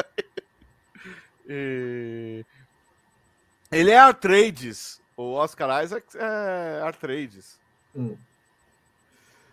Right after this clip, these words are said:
Speaker 1: O, mas enfim, sei lá, é, a história tá lá. Isso é bom,
Speaker 2: É bom, é
Speaker 1: isso
Speaker 2: bom,
Speaker 1: tá
Speaker 2: ó,
Speaker 1: legal.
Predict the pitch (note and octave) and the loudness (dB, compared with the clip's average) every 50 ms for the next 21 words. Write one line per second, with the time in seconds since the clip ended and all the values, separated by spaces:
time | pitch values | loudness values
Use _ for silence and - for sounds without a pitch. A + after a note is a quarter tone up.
0 | _ _ _ - B2+ C3 B2+ B2+ B2 C3 C3 - - G#4 A#4 - - - D#3+ C#3 | _ _ _ -12 -10 -8 -6 -6 -6 -8 -8 -8 -6 -6 -6 -6 -6 -6 -6 -6
1 | A#2+ G#2+ G2+ G2 - _ _ _ _ _ - - - A#4 F4+ B3+ A3+ G3+ E3+ D3+ | -6 -10 -12 -16 -20 _ _ _ _ _ -12 -6 -2 4 6 6 8 8 8 6
2 | A#2+ A2+ A#2 B2 B2+ C3 - E3 G3 A3+ - - - B3+ D4 E4 F4 F4 F#4+ F4 | 4 4 2 0 -2 -2 0 0 0 0 0 0 0 2 4 4 2 4 2 2
3 | C#4 F#3+ D#3 A#2+ G2 F#2 - _ _ _ _ _ - - F#3 - - G3+ A#3 F3 | 4 4 4 2 0 -4 -10 _ _ _ _ _ -16 -14 -14 -10 -8 -8 -8 -4
4 | B3+ A#3 B3 - - D#4 - - D4+ C#4+ A3+ A3 A3+ G3 - G3 G#3 G3 D#3+ - | -2 -2 -2 -2 -2 -6 -8 -8 -4 0 2 2 4 2 2 2 2 2 2 0
5 | - D#3+ | -2 -6